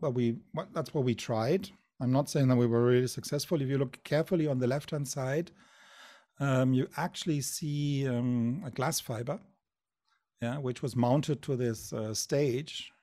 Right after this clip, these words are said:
yeah, on the left side. Uh, and we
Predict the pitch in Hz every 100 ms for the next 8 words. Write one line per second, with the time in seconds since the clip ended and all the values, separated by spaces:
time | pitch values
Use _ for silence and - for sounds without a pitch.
0 | _ - 120 127 113 117 117 - 127 123
1 | 185 - _ _ - - - _ _ -
2 | 127 120 123 127 - 127 123 120 120